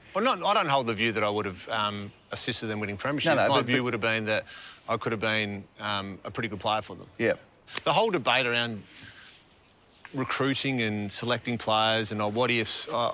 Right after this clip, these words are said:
Speaker 1: I find that, um, you know
Speaker 2: But, but you were on their doorstep, Matthew. You were, you were, you live locally and they'd seen you play five years of football.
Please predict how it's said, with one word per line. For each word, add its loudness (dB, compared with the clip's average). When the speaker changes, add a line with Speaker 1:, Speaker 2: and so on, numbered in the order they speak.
Speaker 1:
I 2
find -2
that, -2
um, -4
you 0
know 4
Speaker 2:
But, -10
but 2
you 2
were 4
on 0
their 0
doorstep, 0
Matthew. -4
You 2
were, 0
you 2
were, 4
you 2
live 4
locally 4
and -2
they'd 0
seen 0
you 0
play 2
five 4
years 0
of -6
football. -4